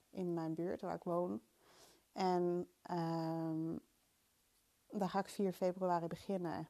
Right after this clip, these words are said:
Wat ik super spannend vind. Ook omdat mijn hele rooster en mijn tijden en mijn schema en mijn ritme gaat helemaal anders worden.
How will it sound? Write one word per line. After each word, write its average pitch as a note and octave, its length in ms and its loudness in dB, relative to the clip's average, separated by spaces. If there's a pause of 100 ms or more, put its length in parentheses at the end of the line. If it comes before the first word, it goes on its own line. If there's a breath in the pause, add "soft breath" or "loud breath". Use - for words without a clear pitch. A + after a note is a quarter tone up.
(500 soft breath)
Wat - 220 -2
ik F3 140 -2
super - 1400 2
spannend F#3+ 540 2
vind. D#3 380 0
Ook F3+ 240 2
omdat F3 180 0
mijn F3 180 2
hele G3 440 4
rooster F3+ 520 2
en E3+ 100 0
mijn E3+ 160 -2
tijden F3+ 480 4
en D#3+ 80 -2
mijn E3 120 -2
schema F#3+ 680 0
en E3+ 100 0
mijn E3+ 120 0
ritme F3+ 460 0
gaat E3+ 240 -2
helemaal F#3+ 340 2
anders F#3+ 260 -2
worden. E3 400 -4